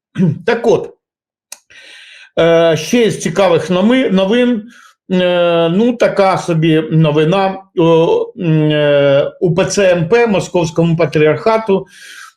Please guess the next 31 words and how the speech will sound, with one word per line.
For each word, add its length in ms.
м, 40
е, 240
дали, 680
е, 600
термін 540
до 420
вересня 540
порвати 1000
з 640
Росією, 680
щоб 300
там, 180
типа, 260
відмежуватися 1200
від 200
них, 280
і 60
там 260
я 200
не 120
я, 180
і 60
хата 340
не 120
моя. 280
Ну, 500
вони 280
скажуть, 440
да, 200
ми 140
відмежувалися. 1080